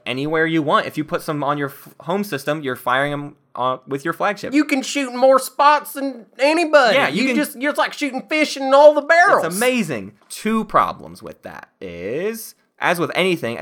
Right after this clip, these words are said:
Speaker 1: the same problem with Dimensional Splicer is, this only is relevant where wormholes are, and you only have a tiny bit of control over where those wormholes are going to end up.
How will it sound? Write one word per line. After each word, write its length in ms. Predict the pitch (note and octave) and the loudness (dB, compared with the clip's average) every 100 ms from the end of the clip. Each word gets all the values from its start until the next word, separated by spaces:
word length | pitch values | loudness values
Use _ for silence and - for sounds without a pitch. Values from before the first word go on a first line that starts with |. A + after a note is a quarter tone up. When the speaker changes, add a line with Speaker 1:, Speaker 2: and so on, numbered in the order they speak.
| - | -12
Speaker 1:
the 40 | |
same 220 | - F#3 | -6 -4
problem 220 | F3+ D#3+ D3 | 0 0 0
with 80 | |
Dimensional 320 | C3+ C3+ - A2+ | -6 -8 -8 -6
Splicer 360 | - E3+ B2 | -4 -2 -2
is, 140 | A2 A2 | -4 -4
this 180 | A#2+ - | -10 -4
only 300 | C#3+ D#3+ C#3+ | -4 -2 -2
is 120 | A#2+ | 0
relevant 520 | B2 D3+ B2 A2+ A#2 - _ - - _ _ _ _ _ | 2 2 2 -2 -6 -12 _ -20 -20 _ _ _ _ _
where 580 | G#2 A#2+ B2 A#2+ A#2+ - _ _ A2 | -2 0 2 0 -2 -6 _ _ -4
wormholes 680 | B2+ B2+ A#2+ C3 A#2+ A#2 - _ _ | 0 0 0 -4 -4 -6 -16 _ _
are, 500 | B2 A#2 F2 C3 F3 _ _ _ _ - | -2 0 0 -2 -6 _ _ _ _ -14
and 120 | G#2+ | -4
you 160 | B2 G3 | 0 0
only 200 | G3+ F3 | 0 0
have 160 | F3 | 0
a 120 | C#3+ G#2+ | 0 -6
tiny 480 | - - E3+ E3+ | -8 -6 -2 -2
bit 260 | C3 B2 A#2 | -2 -4 -4
of 160 | B2 - | -6 -8
control 520 | A#2+ - C3 G#2 D#2+ | -8 -2 0 0 -6
over 180 | G#2+ G#2+ | -6 -4
where 160 | G#2+ | -4
those 200 | G#2 G2+ | -4 -6
wormholes 400 | G#2 G#2 G#2 F#2+ | -6 -8 -8 -10
are 60 | G#2 | -8
going 220 | G2+ G2+ | -8 -8
to 120 | G2+ | -10
end 200 | F#2 G#2 | -10 -10
up. 240 | G2 E2+ | -10 -12